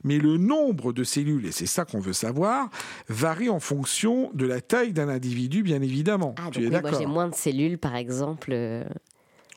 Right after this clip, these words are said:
Speaker 1: On peut le
Speaker 2: que d'autres
Speaker 1: penser.
Speaker 2: personnes. Ok. <laughs>
Speaker 1: Mais combien de cellules avons-nous dans le corps ? C'est quand même la question que je vous pose. Eh bien, des auteurs ont cherché à répondre précisément à cette question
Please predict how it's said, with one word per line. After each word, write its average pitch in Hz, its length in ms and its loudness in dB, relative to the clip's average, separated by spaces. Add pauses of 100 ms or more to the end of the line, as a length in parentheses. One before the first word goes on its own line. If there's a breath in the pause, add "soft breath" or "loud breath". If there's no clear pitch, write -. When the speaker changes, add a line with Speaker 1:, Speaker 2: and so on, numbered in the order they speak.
Speaker 1:
On 92 100 -10
peut 160 180 -2
le 160 80 0
Speaker 2:
que - 60 -16
d'autres 135 160 0
Speaker 1:
penser. 151 340 0
Speaker 2:
personnes. 139 520 -2
Ok. 156 300 0 (440)
<laughs> - 760 0
Speaker 1:
Mais 240 140 4
combien 202 360 2
de 226 80 0
cellules 190 380 2
avons-nous 139 380 0
dans 147 160 0
le 123 80 -2
corps ? 165 280 0
C'est 127 140 -4
quand 127 120 -2
même 147 140 0
la 107 100 -2
question - 360 -2
que 135 60 -2
je 120 100 -2
vous 107 160 -4
pose. 156 320 0
Eh 117 60 0
bien, 139 160 -2
des 123 240 0
auteurs 143 440 0
ont 113 80 -4
cherché - 420 -2
à 120 120 -2
répondre 135 440 -2
précisément 151 680 -2
à 139 40 -4
cette - 220 -4
question 143 440 -4